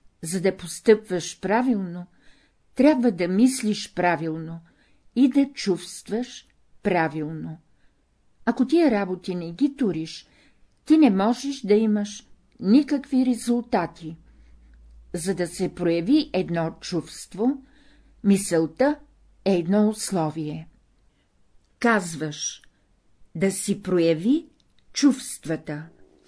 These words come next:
Има закон, по който чувствата може да се проявят. Чувството е като семе, което трябва да посееш, да израсне,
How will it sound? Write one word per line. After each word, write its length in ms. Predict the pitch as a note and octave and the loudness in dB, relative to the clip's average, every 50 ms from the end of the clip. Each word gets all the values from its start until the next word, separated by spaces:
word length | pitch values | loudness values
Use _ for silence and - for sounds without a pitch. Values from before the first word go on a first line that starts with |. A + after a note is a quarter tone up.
| _ _ _ _ _ _ _ | _ _ _ _ _ _ _
Има 240 | B3+ D#4 E4+ F4 F4 | 4 4 4 4 2
закон, 640 | C4+ F3 F#3 G3 G3 - F#3 E3+ F3 F3 F#3+ G#3+ - - _ _ _ _ - - _ _ _ | 0 -2 -2 -2 -2 -2 -4 -4 -2 -4 -4 -6 -8 -10 _ _ _ _ -20 -20 _ _ _
по 140 | - F#3 F#3+ | -6 -4 0
който 600 | - C4 D4+ D#4+ D#4 - - C4+ C4 C4 - - - | 4 4 4 4 2 0 0 0 2 0 0 -4 -6
чувствата 920 | - - B3+ C4 B3+ - - - - A3+ A#3+ A#3 - A3+ A3 A3 G#3+ - - - | 0 2 4 4 4 0 -8 -8 -4 -2 -2 -2 0 -2 -2 -2 -2 -4 -4 -4
може 400 | F3 E3+ F3 F#3 F3+ - - G#3+ | -2 0 0 0 -2 -2 -4 -4
да 120 | F#3 A3 | -4 -4
се 240 | G#3 - - A3 A3 | -4 -2 -2 -2 -2
проявят. 800 | - G#3+ G#3+ A3 A3+ A3+ G#3 F#3 E3+ D#3+ D#3+ - _ _ - _ _ _ _ _ _ _ - - _ _ _ _ _ _ _ _ _ - - _ | 0 2 4 4 4 4 2 -2 -4 -6 -6 -10 _ _ -20 _ _ _ _ _ _ _ -20 -20 _ _ _ _ _ _ _ _ _ -20 -20 _
Чувството 800 | - - A3 A3+ - - - - - - A3+ B3 B3 - A#3+ A#3 | -4 -2 -2 -2 -2 -6 -12 -12 -8 -4 -4 -4 -2 0 0 2
е 140 | A3+ A3 G#3+ | 2 2 0
като 340 | - G#3+ F#3+ G3+ E3+ D#3+ | -2 -4 -4 -4 -6 -8
семе, 640 | D3 - - - - G#3 A#3+ B3+ A#3+ G3 E3+ - - _ _ _ _ _ _ _ _ _ _ _ _ _ _ | -8 -8 -10 -2 0 2 2 4 2 2 -2 -6 -14 _ _ _ _ _ _ _ _ _ _ _ _ _ _
което 380 | - G#3 G3+ G3+ G3+ G3 F3+ F#3 | 4 4 4 4 4 0 -2 0
трябва 460 | - G3 F#3+ F#3+ F3+ E3+ E3 F3+ F3 | 0 2 2 2 0 -2 -4 -8 -6
да 180 | E3 F3 E3 - | -6 -6 -8 -8
посееш, 840 | E3+ E3 D#3 - - - G3 A3 A3 G3 F#3 - - - - - _ _ _ _ _ _ _ _ _ - | -10 -10 -10 -8 -4 -2 0 0 0 0 -4 -6 -12 -16 -18 -20 _ _ _ _ _ _ _ _ _ 0
да 120 | F#3 C4 | 2 4
израсне, 1000 | C#4+ C4+ B3+ A3 A#3+ C4 F#3 F#3 F3+ E3+ E3 - - - E3 E3 E3 E3 - | 4 4 2 2 2 2 2 2 0 0 -4 -8 -10 -8 -8 -8 -8 -8 -12